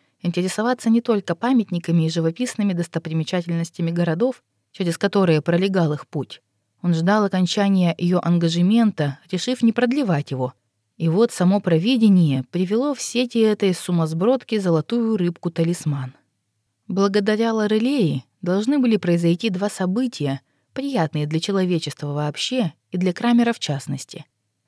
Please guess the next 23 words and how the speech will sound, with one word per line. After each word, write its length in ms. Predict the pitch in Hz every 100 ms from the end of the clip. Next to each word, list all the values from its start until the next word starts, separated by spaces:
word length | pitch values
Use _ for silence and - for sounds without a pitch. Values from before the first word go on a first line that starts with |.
| -
Во-первых, 480 | 156 240 302 233 -
все 220 | - 294
увидят 300 | 254 240 208
блеск 420 | 170 180 233 -
самого 380 | - 196 180 214
Крамера, 600 | 240 269 226 160 143 135 _
усиленный 480 | 175 - 202 170 156
дозволенными 640 | 151 170 190 180 160 151 151
ухищрениями 1000 | 165 - 160 - 208 233 220 208 196 196
и 60 | 190
гримом. 440 | 190 175 147 123 - _ _ _ _ _ -
Он 160 | 151
будет 240 | 147 151 151
блистать 480 | 160 - 190 170
на 100 | 160
большой 440 | 156 165 - 185 180
достойной 600 | 160 - 175 170 160 -
его 200 | 151 147
сцене, 600 | - - - 247 233 220 _ _ _ -
в 40 |
достойной 500 | 180 - 294 302 254
его 160 | 226 170
столице. 720 | - 202 185 135 - - 131